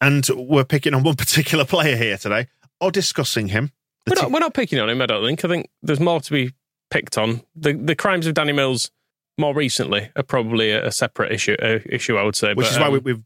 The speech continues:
Speaker 1: we've niched this up, this one off a little
Speaker 2: Yeah,
Speaker 1: bit.
Speaker 2: exactly. 'Cause
Speaker 1: Yeah.
Speaker 2: it was, it was kind of interesting, Danny Mills at that World Cup.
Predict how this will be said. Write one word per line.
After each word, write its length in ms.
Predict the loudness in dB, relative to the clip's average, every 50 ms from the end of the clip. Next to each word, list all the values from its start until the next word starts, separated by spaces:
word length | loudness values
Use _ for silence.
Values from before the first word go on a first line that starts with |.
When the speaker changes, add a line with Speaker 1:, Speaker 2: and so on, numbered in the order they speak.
| _ -4
Speaker 1:
we've 200 | -4 -4 -2 -2
niched 380 | -2 0 0 0 -2 -4 -2
this 140 | -2 0 0
up, 140 | 0 -2 -4 _
this 180 | -4 -4 -4 -2
one 120 | 0 0
off 180 | 0 -2 -2 -4
a 60 | -4
little 160 | -4 -2 0
Speaker 2:
Yeah, 260 | 2 2 2 2 2 0
Speaker 1:
bit. 60 | -2
Speaker 2:
exactly. 420 | -2 -2 -4 -2 -2 -4 -8 -8 _ _ -6
'Cause 140 | -4 -2 -2
Speaker 1:
Yeah. 60 | 0
Speaker 2:
it 40 | 0
was, 220 | 0 0 0 -2 -6 _ _ _ _ _ _ -4
it 120 | -2 0
was 180 | 0 0 0 0
kind 220 | 0 0 0 2
of 80 | 2 2
interesting, 540 | 2 2 0 0 -2 -2 -2 -4 -4 -4 -4
Danny 200 | -2 -2 0 0
Mills 220 | 0 0 0 0 0
at 40 | 0
that 160 | 0 0 0
World 180 | -2 -4 -2
Cup. 240 | -2 -2 -2 -4 -4